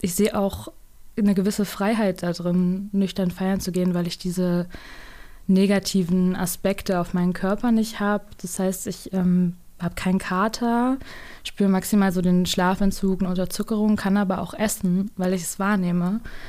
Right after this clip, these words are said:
Ähm, ja, es hat für mich auch weniger Risiken. Also ich bin nicht damit beschäftigt, äh,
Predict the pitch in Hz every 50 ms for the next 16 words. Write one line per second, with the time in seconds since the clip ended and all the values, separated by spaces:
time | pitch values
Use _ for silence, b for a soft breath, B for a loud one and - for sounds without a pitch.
0 | B B B B B B B - 202 190 185 185 180 175 180 175 175 180 180 180
1 | 170 - - - - - - - - - - - - - - - - B B B
2 | B B B B B B B B B B B B - - - - 180 175 202 226
3 | 196 165 170 - - 208 - - - 180 - - - 202 196 190 208 - - -
4 | - - - - 190 185 180 - - - 196 185 202 208 185 190 180 175 175 175
5 | 180 190 - 240 240 240 - 254 262 262 254 214 185 180 185 - - 202 202 196
6 | 190 185 - - - - - - - - - - - - - - - - - -
7 | - - - - 170 185 190 190 180 - - 180 - - - 190 190 190 - -
8 | 202 196 190 190 185 - - - 202 190 190 190 185 185 185 185 190